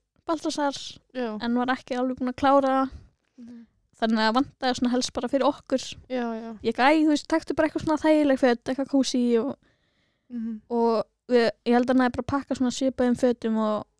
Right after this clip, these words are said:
Speaker 1: síðast.
Speaker 2: Já, já.
Speaker 1: Og það var bara mjög næs.
Speaker 2: Ok.
Speaker 1: Og hann var sér búin að pakka öllu og niður þegar við komum.
Speaker 2: Þannig að það var ekkert svona sem var eitthvað svona, "Ah, þú gleymdir þessu."
Speaker 1: Nei, nefnilega ekki.
Speaker 2: Ok,
Speaker 1: Hann,
Speaker 2: næs.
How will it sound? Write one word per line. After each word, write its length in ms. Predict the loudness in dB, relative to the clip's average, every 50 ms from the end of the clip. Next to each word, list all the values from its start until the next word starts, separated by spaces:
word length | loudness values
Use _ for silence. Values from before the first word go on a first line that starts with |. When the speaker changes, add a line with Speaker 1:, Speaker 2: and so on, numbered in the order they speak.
| _
Speaker 1:
síðast. 600 | -10 -6 -4 -4 -4 -6 -8 -10 -10 _ -16 -20 _ _ _ _
Speaker 2:
Já, 220 | -8 -6 -4 -4 -4
já. 200 | -6 -8 -8 -8
Speaker 1:
Og 320 | -10 -12 -18 -20 _ -20 -12
það 140 | -8 -6 -6
var 140 | -4 -6 -8 _ _ _
bara 220 | -12 -12 -10 -10
mjög 320 | -10 -8 -10 -10 -10 -10 -12 -10
næs. 400 | -8 -8 -8 -8 -8 -10 -12 -14 -16 -20 _ _ _ _ _ _ -20
Speaker 2:
Ok. 100 | -20 -18 -10
Speaker 1:
Og 60 | -6 -2
hann 120 | 0 0
var 100 | 0 0
sér 180 | 0 0 -2 0
búin 180 | 0 0 -2
að 60 | 0
pakka 340 | 0 -4 -6 -4 -2 -4 -4
öllu 280 | -4 -4 -4 -2 -2 0 0 -2
og 220 | -2 -2 -2 -4 -6 -8 _ _ _ _ _ _ _ _ -4
niður 240 | 0 2 2 2 2
þegar 200 | 2 0 0 0
við 20 |
komum. 320 | 0 0 2 2 2 2 0 -2 _ _ _ _ _
Speaker 2:
Þannig 160 | -4 -2 -2
að 60 | 0 0
það 40 | 2
var 100 | 2 2
ekkert 260 | 2 0 -4 -6 -4
svona 280 | -2 -2 -2 -2 -4 -6 _ _ _ _ _ _ _
sem 220 | -8 -4 -2 0
var 160 | 2 2 2 2
eitthvað 180 | 0 -2 -4
svona, 140 | -4 -4 -2 0 2 4 4 4
"Ah, 40 | 2
þú 120 | 0 -4 -8 -4
gleymdir 520 | -2 0 0 0 0 -2 -2 -4 -6 -6 -4
þessu." 580 | -6 -6 -4 -4 -6 -8 -6 -4 0 0 2
Speaker 1:
Nei, 300 | 4 4 2 2 0 -4 -4 -2
nefnilega 440 | -2 -2 0 0 0 2 2 2 2 0
ekki. 160 | 0 -2 -2 -2 -4 -6 -8 -6
Speaker 2:
Ok, 320 | -4 -4 -4 -4 -4 -2
Speaker 1:
Hann, 160 | 0 2 2 4
Speaker 2:
næs. 260 | 2 2 -2 -6